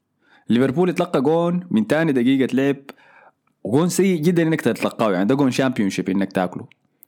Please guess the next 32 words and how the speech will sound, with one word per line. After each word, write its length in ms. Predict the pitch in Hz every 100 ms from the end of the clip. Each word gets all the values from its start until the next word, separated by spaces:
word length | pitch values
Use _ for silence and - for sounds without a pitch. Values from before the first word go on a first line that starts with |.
| _ _ _ _ -
بكرة 300 | 110 156 165
طويلة 380 | 139 147 160 143
من 120 | 120
حارس 380 | 117 107 104 -
صار، 540 | 131 135 - - - - -
من 140 | 101
الحارس 400 | 98 123 120 117
صار 240 | 120 117 117
حارس 320 | 101 98 -
وولفز، 300 | 131 127 - - - - - _
الشاتا 600 | - - 139 139 135 131
جات 300 | 139 135 139
طايرة 160 | 151 139
فوق 200 | 127 107
كوناتي 400 | - 131 139 147
جلاها 640 | 120 107 127 147 143 196 - _ _ _ _ _
عشان 180 | - 107
الكرة 220 | 104 135
تقع 240 | 127 127 110
للمهاجم 520 | 95 101 123 123 107
الجاري 280 | 101 120 110
بيخلفوه، 500 | 98 95 95 143 151 - - -
أظنه 260 | 101 117
كان 160 | 110 123
راول 220 | 104 95
خيمينيز. 460 | - 131 135 151 - - - - - - -
الجرو 280 | 110 147 160
بعد 240 | 123 131
ذاك 100 | 151
باصاه 340 | 131 123 143 135
عبر 200 | 113 113
الجون 360 | 113 139 143